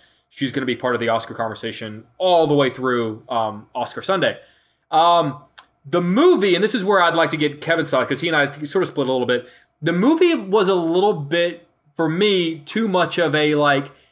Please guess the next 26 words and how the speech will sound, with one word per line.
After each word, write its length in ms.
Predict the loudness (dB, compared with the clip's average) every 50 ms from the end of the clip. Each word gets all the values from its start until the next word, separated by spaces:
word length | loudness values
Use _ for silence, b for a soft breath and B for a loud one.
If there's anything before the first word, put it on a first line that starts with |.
| b b -6
"Hey, 560 | -2 0 2 2 4 4 2 2 0 -2 -8
maybe 560 | -10 -6 -2 0 2 2 4 4 2 2 0
this 340 | 0 0 0 0 0 0 -2 -6
happened," 520 | -4 -4 -4 -4 -6 -10 -12 -12 -10 -4
kind 220 | -2 0 0 0
of. 100 | 0 -2
I, 140 | -2 -2 -2 -2 -2
we 160 | -2 -2 -2
mentioned 260 | -2 -2 -4 -4 -4
earlier 300 | -2 0 0 0 0 0
in 80 | 0 -2
the 60 | -2
show 260 | -2 0 0 0 0
that 120 | 0 0 -2
it 160 | -2 -2 -4
refers 300 | -6 -4 -2 -2 -2 -2
to 120 | -2 -4 -6
itself 280 | -4 -2 -4 -4 -2 -4
as 100 | -6 -8
a 60 | -8
fable, 500 | -8 -4 -4 -2 -2 -2 -4 -6 -6 -8 b b b b b b
um, 240 | 0 0 2 2 2
based 240 | 0 0 0 -2 -4
on 80 | -6
a 60 | -6 -4
tragedy. 540 | -2 -2 -2 -2 -2 -4 -6 -10 -10 -12